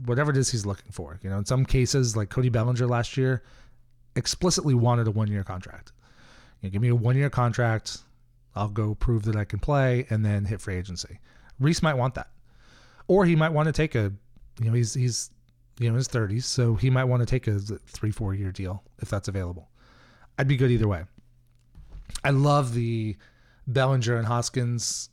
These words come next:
pairing because the Cubs have holes. And I think the, the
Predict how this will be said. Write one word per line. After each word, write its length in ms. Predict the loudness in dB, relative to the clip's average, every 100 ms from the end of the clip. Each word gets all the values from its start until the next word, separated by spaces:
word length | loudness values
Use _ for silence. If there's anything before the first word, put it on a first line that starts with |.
| -6
pairing 440 | -4 -2 -2 -6 -12 -20 _ -20 -20 _ _ -20 -16 -2
because 840 | -2 2 2 4 4 2 0 -4 -8 _ _ _ -8
the 100 | -4
Cubs 360 | 0 2 4 4
have 640 | 4 4 2 -2 -8 -20 _ _ _ _ _ _ _ _ _ _ -6
holes. 440 | -2 -2 -4 -10 -4
And 120 | -2
I 60 |
think 280 | 2 0 0
the, 200 | 0 -2 -2 _ _ _ -12
the 100 | -12